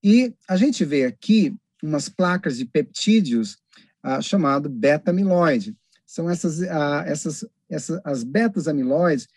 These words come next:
elas se ligam nos terminais. Então, eu tenho aqui, a, um neuro-,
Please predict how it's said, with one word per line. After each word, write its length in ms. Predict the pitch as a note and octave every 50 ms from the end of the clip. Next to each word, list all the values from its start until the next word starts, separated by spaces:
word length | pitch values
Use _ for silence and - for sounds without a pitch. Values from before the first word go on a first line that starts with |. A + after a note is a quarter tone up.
| _ _ _ _
elas 260 | - D#3+ F3 F3+ E3+
se 200 | - - - A3+
ligam 400 | G3+ A3 A#3+ C#4 D4 A3 A3+ G3+
nos 180 | F#3 E3+ D#3+ -
terminais. 680 | - E3+ E3 D#3+ D3+ C#3+ D3+ E3+ F#3+ F#3+ E3+ D3 C3
Então, 200 | C#3 B2+ D3+ F#3+ G#3
eu 120 | G#3+ G3
tenho 260 | - G3+ G3+ G3+ G3
aqui, 400 | F#3+ G3 - G#3 G#3+ A#3 C4 B3 - _ _ _ _ _ _
a, 240 | E3+ E3 E3 F#3
um 120 | F#3+ E3 E3
neuro-, 520 | E3+ E3 F3 F#3 G#3+ A3 G3+ F3 - -